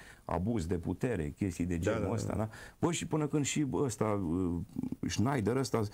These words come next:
Speaker 1: Cristian Schneider, cred că așa-l cheamă, își punea întrebarea: „Domnule, stai un pic, că până la urmă, ce-i cu pro-, ce-i cu mizeria asta, da?” Dar e foarte bine, domnul senator, că se întâmplă lucrurile astea, pentru că sunteți o clasă politică slabă,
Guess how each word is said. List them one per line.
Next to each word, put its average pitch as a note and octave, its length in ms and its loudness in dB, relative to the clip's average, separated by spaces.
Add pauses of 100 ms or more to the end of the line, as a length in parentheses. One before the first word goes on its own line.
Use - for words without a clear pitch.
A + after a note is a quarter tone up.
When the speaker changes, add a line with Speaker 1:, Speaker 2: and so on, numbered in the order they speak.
(240)
Speaker 1:
Cristian A#2 460 2
Schneider, A2 260 2
cred F2+ 120 0
că F2+ 40 4
așa-l F2 240 2
cheamă, B2+ 280 2 (200)
își - 180 0
punea D#3 240 2
întrebarea: D3 440 2
„Domnule, D3+ 220 0
stai D3+ 140 0
un C#3+ 60 2
pic, A#2+ 140 -2
că A#2 80 0
până B2 160 0
la B2+ 60 0
urmă, B2+ 140 -2
ce-i - 180 -2
cu D#3+ 140 -2
pro-, - 180 -2
ce-i D#3 200 0
cu C#3 100 0
mizeria G#2 640 4
asta, - 220 -4
da?” F#2 160 0 (380)
Dar C3+ 140 2
e F#3 80 0
foarte G3 380 0
bine, F#3 240 0
domnul D#3+ 240 2
senator, A#2+ 420 0
că - 120 -2
se G#2 140 2
întâmplă F2+ 420 2
lucrurile E2 360 0
astea, - 220 -4
pentru F#2 260 0
că F#2+ 120 2
sunteți G#2+ 420 2
o F2+ 60 2
clasă G#2 340 0
politică E2+ 640 0
slabă, G2+ 640 0